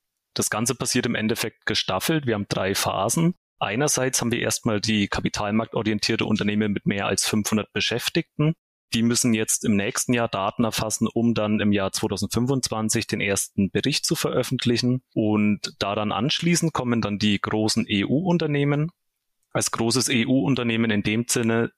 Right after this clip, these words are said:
zählt man, wenn man zwei von drei Voraussetzungen erfüllt. Einerseits nämlich, dass man zweihundertfünfzig oder mehr Beschäftigte hat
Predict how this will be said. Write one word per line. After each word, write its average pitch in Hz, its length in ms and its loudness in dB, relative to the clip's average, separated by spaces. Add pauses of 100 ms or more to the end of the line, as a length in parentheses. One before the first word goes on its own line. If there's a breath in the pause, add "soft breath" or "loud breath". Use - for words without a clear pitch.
(160)
zählt 110 280 -2
man, 110 200 2
wenn 101 100 0
man 101 360 0
zwei 104 400 -2
von 104 220 -2
drei 95 300 -2
Voraussetzungen 127 840 0
erfüllt. 120 560 2
Einerseits 110 580 0
nämlich, 104 340 0
dass 98 200 -4
man 98 280 0
zweihundertfünfzig 113 960 -2
oder 101 140 -2
mehr 95 160 -2
Beschäftigte 135 680 -2
hat 113 240 -4